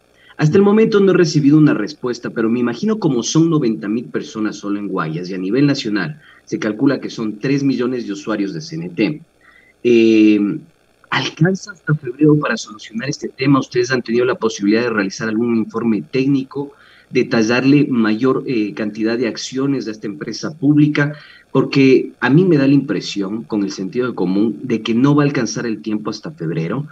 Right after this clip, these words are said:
y en febrero nuevamente se, eh, va a extraviar la brújula y la autoridad no va a ser, no va a saber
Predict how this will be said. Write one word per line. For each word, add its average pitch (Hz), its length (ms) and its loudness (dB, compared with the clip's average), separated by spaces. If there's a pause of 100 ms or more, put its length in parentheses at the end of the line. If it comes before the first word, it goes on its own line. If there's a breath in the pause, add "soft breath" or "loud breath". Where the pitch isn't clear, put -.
(240 loud breath)
y 123 100 0
en 117 80 0
febrero 127 380 4
nuevamente 131 560 2
se, 107 320 -4
eh, 101 180 -2
va 113 120 -4
a - 20 -4
extraviar 107 500 -4
la 110 140 -2
brújula 101 560 -2
y 120 60 -6
la 101 80 -4
autoridad 98 500 -6
no 107 380 -2
va 104 80 0
a 101 40 -6
ser, 101 340 -6
no 120 200 2
va 123 80 2
a 117 60 -4
saber 110 380 -4